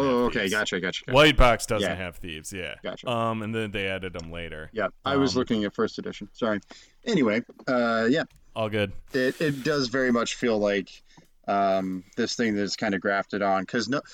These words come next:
Speaker 2: yeah, I mean, none of the other classes really have descriptions for, like, skills and things that you get in this nature.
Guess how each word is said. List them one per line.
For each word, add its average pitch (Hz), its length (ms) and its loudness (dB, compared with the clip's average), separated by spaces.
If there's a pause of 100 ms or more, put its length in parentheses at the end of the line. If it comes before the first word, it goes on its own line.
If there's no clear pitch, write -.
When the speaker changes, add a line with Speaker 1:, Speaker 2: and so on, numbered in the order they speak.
(720)
Speaker 2:
yeah, 160 240 -2
I 104 60 2
mean, 139 160 6
none 139 140 4
of 127 80 2
the 123 140 4
other 110 680 2
classes 123 560 0
really 113 260 0
have 104 260 0
descriptions 107 640 -4
for, 110 300 -2
like, 101 200 0
skills 113 440 0
and 120 100 0
things 117 220 0
that 107 160 -6
you 101 80 -6
get 104 240 -4
in 104 100 -4
this 98 240 -4
nature. 143 480 0